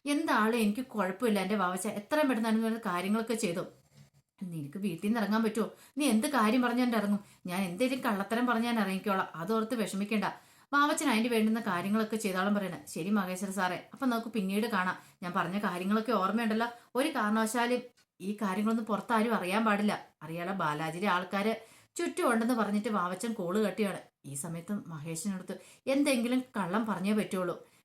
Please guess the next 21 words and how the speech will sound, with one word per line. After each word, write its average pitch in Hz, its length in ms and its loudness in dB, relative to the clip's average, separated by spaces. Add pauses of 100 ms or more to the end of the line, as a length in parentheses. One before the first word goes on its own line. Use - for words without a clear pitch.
(100)
എന്നിട്ട് 202 280 -2
വേണം 220 140 2
ഇവിടുന്ന് 202 260 2
മുങ്ങാനായിട്ട്. 185 720 0 (1400)
അപ്പൊ - 160 -18
അങ്ങോട്ട് 160 340 -6
മൈസൂർക്ക് 185 440 -2
കൊണ്ടേ 202 260 0
ആക്കാൻ 196 360 0
പോകാനായിട്ട് 196 460 -2 (200)
എന്ത് 165 260 -4
പേര് 214 220 2
പറഞ്ഞ് 208 180 0
ഇവിടുന്ന് 208 240 2
പോവും? 180 220 -4 (300)
അങ്ങനെ 311 260 2
നേരെ 233 600 0
ചില 220 200 0
കള്ളങ്ങളൊക്കെ 220 600 0
മനസ്സിൽ 220 360 0
ഉദ്ദേശിച്ചുകൊണ്ട് 202 540 0